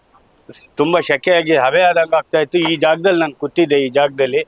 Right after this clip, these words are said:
ಅವರು ಕರ್ಕೊಬಂದು ಕೂರಿಸ್ಕೊಂಡಿದ್ರು. ಅವಾಗ ಒಂದು ಗೋವು ಆ ಕಡೆಯಿಂದ ಬಂತು. ಬಂದು ನಾನು ಕಾಲ್ ಚಾಚ್ಕೊಂಡ್ ಕುಂತಿದ್ದೆ, ಎರಡು ಕಾಲ್ ಮಧ್ಯೆ ಹಾಕಿ ನನ್ನನ್ನೇ ನೋಡ್ತಾ ಇತ್ತು. "ನನ್ನ ಹತ್ರ ಏನಿಲ್ಲಪ್ಪ, ನಿಮ್ ಗುರುಗಳು ಬೆಳಗ್ಗೆ ಹೇಳಿದ್ದಾರೆ, ಯಾವ್ದು ಹಣ್ಣು ಹಂಪ್ಲು ಕೊಡಂಗಿಲ್ಲ, ಅದಕ್ಕೆ ಕೆಮಿಕಲ್ ಹೊಡೆದಿರ್ತಾರಂತೆ,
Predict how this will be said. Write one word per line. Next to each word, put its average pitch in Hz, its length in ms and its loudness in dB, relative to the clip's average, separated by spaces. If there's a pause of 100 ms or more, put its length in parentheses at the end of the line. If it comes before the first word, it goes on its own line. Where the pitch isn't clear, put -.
(340)
ಅವರು 165 220 2
ಕರ್ಕೊಬಂದು 160 480 -2
ಕೂರಿಸ್ಕೊಂಡಿದ್ರು. 147 720 -2 (400)
ಅವಾಗ 151 220 0
ಒಂದು 147 180 -2
ಗೋವು 185 320 2
ಆ 160 80 2
ಕಡೆಯಿಂದ 156 400 -2
ಬಂತು. 139 480 -4 (840)
ಬಂದು 185 340 0
ನಾನು 156 180 0
ಕಾಲ್ 175 240 0
ಚಾಚ್ಕೊಂಡ್ 170 400 -2
ಕುಂತಿದ್ದೆ, 170 360 -2
ಎರಡು 160 300 2
ಕಾಲ್ 165 240 2
ಮಧ್ಯೆ 165 300 -2
ಹಾಕಿ 165 320 -2 (420)
ನನ್ನನ್ನೇ 185 420 0
ನೋಡ್ತಾ 175 320 0
ಇತ್ತು. 147 320 -4 (520)
"ನನ್ನ 160 140 -2
ಹತ್ರ 170 180 -2
ಏನಿಲ್ಲಪ್ಪ, 175 520 2
ನಿಮ್ 165 280 0
ಗುರುಗಳು 160 360 0
ಬೆಳಗ್ಗೆ 151 280 0
ಹೇಳಿದ್ದಾರೆ, 151 680 0 (420)
ಯಾವ್ದು 160 280 2
ಹಣ್ಣು 165 280 2
ಹಂಪ್ಲು 160 340 -2
ಕೊಡಂಗಿಲ್ಲ, 147 500 0
ಅದಕ್ಕೆ 135 260 -4
ಕೆಮಿಕಲ್ 160 500 -2
ಹೊಡೆದಿರ್ತಾರಂತೆ, 139 920 0